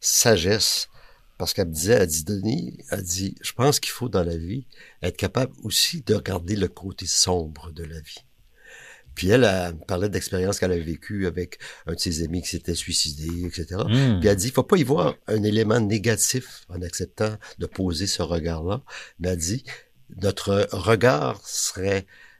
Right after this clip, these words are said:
Speaker 1: incomplet si on n'acceptait pas aussi de s'ouvrir à ça. » Puis je trouve que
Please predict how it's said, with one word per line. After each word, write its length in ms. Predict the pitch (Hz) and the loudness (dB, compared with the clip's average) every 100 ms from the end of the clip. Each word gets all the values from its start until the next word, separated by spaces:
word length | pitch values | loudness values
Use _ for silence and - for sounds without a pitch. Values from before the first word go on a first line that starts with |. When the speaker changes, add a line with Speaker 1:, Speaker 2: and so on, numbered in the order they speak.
| _ | _
Speaker 1:
incomplet 600 | - 135 - 110 101 101 - _ _ _ - | 2 4 4 0 2 -2 -4 _ _ _ -12
si 200 | - - | -6 -2
on 80 | 98 | 0
n'acceptait 520 | 92 - 98 - 98 | 0 0 -2 0 -2
pas 120 | - | 0
aussi 300 | 110 - - | -2 -2 -4
de 100 | - | -4
s'ouvrir 480 | - 92 85 90 87 | -6 -6 -6 -6 -6
à 40 | |
ça. » 160 | - - | -6 -6
Puis 120 | - | -8
je 60 | - | -6
trouve 200 | 143 135 | -6 2
que 200 | 120 | 4